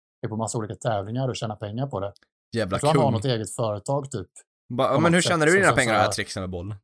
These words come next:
Speaker 1: Något eget, alltså han har något märke typ.
Speaker 2: <laughs> Ah, ja.
Speaker 1: Eh,
Speaker 2: Företagare liksom.
Speaker 1: Ja, men han har rätt många följare på Instagram.
Speaker 2: Fan, vad coolt.
Speaker 1: V-, han heter V L O Freestyle, heter han.
Speaker 2: Ja, okej.
Speaker 1: Ehm,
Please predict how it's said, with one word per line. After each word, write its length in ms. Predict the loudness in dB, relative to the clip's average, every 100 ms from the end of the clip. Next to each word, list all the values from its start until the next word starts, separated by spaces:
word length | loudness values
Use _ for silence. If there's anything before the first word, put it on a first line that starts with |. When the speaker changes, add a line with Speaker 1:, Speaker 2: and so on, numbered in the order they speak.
| -4
Speaker 1:
Något 100 | 0
eget, 300 | 0 0 -2
alltså 200 | 0 2
han 120 | 4
har 140 | 4
något 160 | 2 -2
märke 540 | -2 0 -2 -2 -4
typ. 200 | -2 -4 -6
Speaker 2:
<laughs> 60 | -20 _ _ _ -4
Ah, 260 | -2 -2
ja. 160 | -4 -6 -10 _ 0
Speaker 1:
Eh, 480 | 2 2 2 2
Speaker 2:
Företagare 580 | 4 4 2 -2 0 -2
liksom. 300 | -4 -10 -18 _ _ _ _ _ -10
Speaker 1:
Ja, 300 | 2 4 4 2
men 100 | 0
han 80 | 0
har 60 |
rätt 120 | -2
många 260 | -2 -2 -2
följare 340 | -2 -2 -2
på 100 | -4
Instagram. 520 | -6 -6 -2 -2 -2 -6 _ -4
Speaker 2:
Fan, 240 | 0 0 -2
vad 100 | -4
coolt. 320 | -6 -6 -2 2
Speaker 1:
V-, 120 | 2
han 180 | 2 0
heter 240 | 0 0
V 260 | 0 2 2
L 180 | 2
O 300 | -2 -2 -6 -4
Freestyle, 580 | -6 -4 -4 -2 -2 -2 -8 -10
heter 160 | -6
han. 160 | -6 -6
Speaker 2:
Ja, 280 | -4 -2 -2 -6
okej. 360 | -10 -10 -10 _ -20 _ _ _ _ _ _ _ -2
Speaker 1:
Ehm, 640 | 0 0 -2 -4 -8